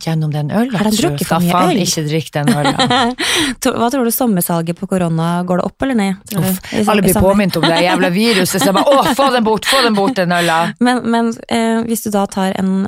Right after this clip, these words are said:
Speaker 2: shotvaksine med lime,
Speaker 1: Ja.
Speaker 2: tror du det kurerer virus?
Speaker 1: Jeg vil, vil ikke tro, vil ikke tro.
Speaker 2: Nei.
Speaker 1: Eh, jeg tenker nå at, eh, nå når det gjelder det her viruset, så må vi nå faen meg bare,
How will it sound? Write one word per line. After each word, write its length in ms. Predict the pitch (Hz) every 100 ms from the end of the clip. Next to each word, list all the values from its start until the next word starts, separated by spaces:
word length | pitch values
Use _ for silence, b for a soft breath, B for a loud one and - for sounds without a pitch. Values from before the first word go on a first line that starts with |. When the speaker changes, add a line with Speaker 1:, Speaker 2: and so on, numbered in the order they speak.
| -
Speaker 2:
shotvaksine 800 | - 180 - 180 - 185 175 185
med 300 | 185 185 -
lime, 480 | 185 196 294 226 202 _ _ b b -
Speaker 1:
Ja. 240 | 156 165 175
Speaker 2:
tror 140 | 214
du 60 | 202
det 180 | 196 190
kurerer 680 | 202 185 175 175 180 175 185 _ _ _ _ _ _ _ B B -
virus? 360 | 185 226 -
Speaker 1:
Jeg 60 | 165
vil, 120 | 160
vil 80 | 156
ikke 160 | -
tro, 160 | 139 135 147 180
vil 160 | 165
ikke 140 | 151 131
tro. 140 | 143 139 - B
Speaker 2:
Nei. 120 | 202 214 B 196
Speaker 1:
Eh, 300 | 196 196 196 208
jeg 80 | 208
tenker 520 | 214 214 - 165 156
nå 240 | 175 170 -
at, 360 | 160 - -
eh, 360 | 160 156 160 165 - - 165
nå 380 | 185 208 254 254
når 140 | 208
det 60 | 190
gjelder 140 | 190
det 80 | 170
her 80 | 165
viruset, 360 | 175 156 - 135
så 140 | 165
må 140 | 165 151
vi 60 |
nå 100 | 143
faen 260 | 131 160 147
meg 120 | 131
bare, 300 | 131 135 131